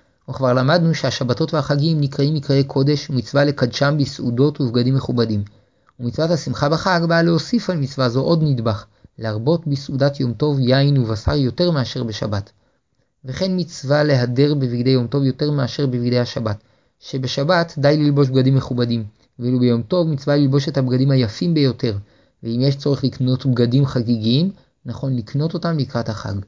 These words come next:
ארבעה חלקים ישנם למצוות השמחה. א', עיקר המצווה לעשות דבר מיוחד שיש בו שמחה יתרה, שיקרין רגשי שמחה על כל החג. וכיוון שיש הבדל בין גברים לנשים, לשמחת הגברים יש לקיים ביום החג סעודה עם יין, יין ובשר,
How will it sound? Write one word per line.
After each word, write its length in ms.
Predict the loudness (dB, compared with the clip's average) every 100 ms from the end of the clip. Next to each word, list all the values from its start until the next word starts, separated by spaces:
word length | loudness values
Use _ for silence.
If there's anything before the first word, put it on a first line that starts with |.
| _ _ _ _ _
ארבעה 260 | -6 -2 -2
חלקים 440 | 0 -2 -2 -4
ישנם 320 | -4 -2 -2
למצוות 380 | 0 -2 -4 -6
השמחה. 400 | -6 -8 -10 -10 -14 -16 _ _ _
א', 240 | -6 -2 -2 -6 -14 _ _ _
עיקר 280 | -12 -4 -2
המצווה 380 | -2 -4 -2 0
לעשות 320 | 0 0 0
דבר 220 | 2 4
מיוחד 400 | 2 2 0 -2
שיש 200 | 0 -2
בו 120 | -2
שמחה 340 | -2 -4 -2 2
יתרה, 380 | 2 2 -2 -4 -8 _ _
שיקרין 640 | -4 -2 -2 0 2 2
רגשי 360 | 2 2 2 -2
שמחה 420 | -2 -6 -4 -4
על 80 | -4
כל 180 | -2 -4
החג. 240 | -2 -6 -6 -10 _ _ -18
וכיוון 340 | -8 -4 -2
שיש 260 | -2 -4 -4
הבדל 260 | -2 0
בין 220 | 2 2 2
גברים 300 | 0 0 2
לנשים, 480 | 0 -2 -2 -4 -4 -10 _ _ -14
לשמחת 480 | -12 -10 -6 -4
הגברים 380 | -2 0 0 0
יש 200 | -2 -2
לקיים 640 | -4 0 2 2 2 0 2
ביום 280 | 4 4
החג 260 | 0 -2 -4
סעודה 300 | -4 -4 -2
עם 140 | 0
יין, 200 | 0 0 0
יין 340 | 2 4 4
ובשר, 420 | 4 2 0 -4